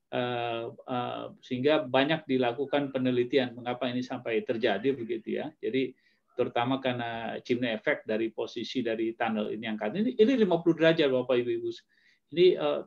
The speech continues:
menanjaknya ini nggak salah-salah lima puluh derajat. Jadi dia ditarik sama,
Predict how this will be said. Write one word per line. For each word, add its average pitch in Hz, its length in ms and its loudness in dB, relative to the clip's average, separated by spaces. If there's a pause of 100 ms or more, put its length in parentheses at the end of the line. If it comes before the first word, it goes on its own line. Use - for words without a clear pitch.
(140)
menanjaknya 160 560 4
ini 190 240 4
nggak 135 160 0
salah-salah 147 400 4
lima 135 240 4
puluh 127 160 0
derajat. 131 480 4
Jadi 123 160 2
dia 156 160 2
ditarik 139 400 -4
sama, 123 480 -4